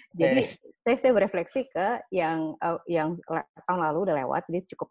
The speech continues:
Speaker 1: apa namanya, cukup, beritanya udah cukup banyak, liputannya cukup banyak, itu mengenai revisi Undang-Undang K P K.
Speaker 2: K P K,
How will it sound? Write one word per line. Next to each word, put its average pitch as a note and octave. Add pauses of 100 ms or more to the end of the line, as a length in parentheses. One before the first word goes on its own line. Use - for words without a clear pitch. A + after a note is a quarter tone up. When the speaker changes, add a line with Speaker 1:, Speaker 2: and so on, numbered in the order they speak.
Speaker 1:
apa -
namanya, E3+
cukup, C3+
beritanya E3
udah D3
cukup -
banyak, C#3+
liputannya -
cukup D3+
banyak, F3 (380)
itu G3+ (240)
mengenai F#3
revisi D#3
Undang-Undang D#3
K D3 (140)
P -
K. - (380)
Speaker 2:
K -
P B2+
K, -